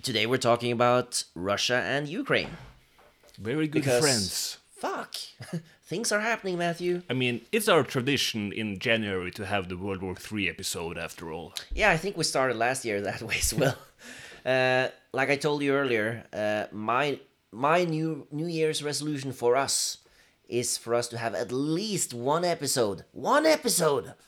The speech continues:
Speaker 1: of Podcast Yggdrasil that's exclusively positive and light-hearted and fun and warm and fuzzy.
Speaker 2: Puppies.
Speaker 1: With kittens.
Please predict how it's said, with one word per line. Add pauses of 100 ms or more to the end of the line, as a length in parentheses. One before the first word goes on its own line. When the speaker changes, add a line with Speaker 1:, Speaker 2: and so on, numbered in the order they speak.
(140)
Speaker 1:
of
Podcast
Yggdrasil (420)
that's (240)
exclusively
positive
and
light-hearted
and
fun
and
warm
and
fuzzy. (960)
Speaker 2:
Puppies.
Speaker 1:
With
kittens.